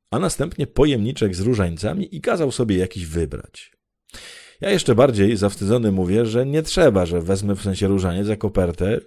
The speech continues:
jak się domyślałem, z kasą tam zostawię. On uparcie jednak chciałbym wziął i jedno, i drugie.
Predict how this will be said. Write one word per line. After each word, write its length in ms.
jak 160
się 80
domyślałem, 460
z 60
kasą 320
tam 180
zostawię. 500
On 160
uparcie 440
jednak 420
chciałbym 440
wziął 460
i 120
jedno, 420
i 120
drugie. 420